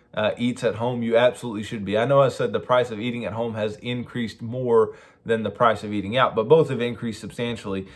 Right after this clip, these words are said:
and the, and eating at home is still, uh, more cost effective than eating out is, very, very clearly, right? Because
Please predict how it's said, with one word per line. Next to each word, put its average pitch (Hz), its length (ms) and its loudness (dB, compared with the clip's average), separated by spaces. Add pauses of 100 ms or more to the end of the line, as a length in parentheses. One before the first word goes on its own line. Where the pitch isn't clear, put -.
(120)
and 110 200 -4
the, 104 200 -8
and 113 200 -4
eating 131 320 -2
at 101 80 -2
home 110 260 -4
is 117 260 -6
still, 117 600 2 (260)
uh, 98 240 0
more 110 340 2
cost 107 380 0
effective 101 540 -4
than 98 140 -6
eating 101 380 -6
out 92 300 0 (220)
is, 120 400 -2
very, 117 440 -2
very 104 300 0
clearly, 104 460 -2
right? 107 260 4
Because - 260 -2